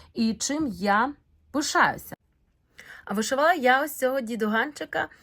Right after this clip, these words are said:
від торгової марки Wonderland Crafts, артикул F L K чотириста дев'яносто три.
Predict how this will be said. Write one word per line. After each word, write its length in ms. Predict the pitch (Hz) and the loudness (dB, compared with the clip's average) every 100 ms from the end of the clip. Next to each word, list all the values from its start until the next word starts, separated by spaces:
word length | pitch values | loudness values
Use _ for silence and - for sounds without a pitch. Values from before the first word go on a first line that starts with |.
| _ _ - 208 | _ _ -14 -8
від 200 | 202 233 | -4 0
торгової 280 | 240 233 | 2 2
марки 340 | 240 226 202 220 | 2 2 0 -2
Wonderland 640 | 208 190 180 185 175 - | -2 -2 -2 -8 -10 -2
Crafts, 540 | 254 311 381 - - - - | 0 2 0 -8 -20 -10 -6
артикул 680 | 196 - 254 302 - 330 - _ | -6 -2 -2 -2 -4 -12 -12 _
F 140 | 214 202 | -6 -4
L 240 | 175 170 | -6 -8
K 100 | 262 | -10
чотириста 460 | 269 - 208 220 220 | -10 -10 -8 -6 -8
дев'яносто 480 | 202 202 214 - 254 | -6 -6 -6 -8 -8
три. 220 | 240 | -6